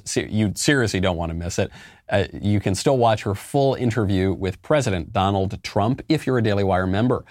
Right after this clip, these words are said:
They discuss everything from the media's attacks against him and Melania to whether he is going to run for president in twenty twenty-four. And he actually gives a lot of information to Candace.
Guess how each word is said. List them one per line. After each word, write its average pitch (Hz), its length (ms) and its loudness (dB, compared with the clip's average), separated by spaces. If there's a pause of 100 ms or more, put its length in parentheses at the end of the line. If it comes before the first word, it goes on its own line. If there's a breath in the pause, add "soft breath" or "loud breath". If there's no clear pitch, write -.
(240 loud breath)
They 113 100 2
discuss 113 480 0
everything 135 460 0
from 85 100 -2
the 87 80 0
media's 104 320 2
attacks 101 420 -2 (100)
against 95 380 -2
him 127 240 2
and 101 140 -2
Melania 135 500 2 (420 loud breath)
to 165 420 4
whether 123 600 2 (760)
he 139 160 4
is 135 100 0
going 139 160 0
to 131 80 2
run 143 220 2
for 104 80 -4
president 87 380 -2
in - 40 -12
twenty 98 220 -2
twenty-four. - 380 -2
And - 80 -4
he 101 100 0
actually 104 240 -2
gives 104 260 0
a 95 60 0
lot 104 200 4
of 110 60 -2
information 110 460 -2
to 95 60 -4
Candace. 135 360 -4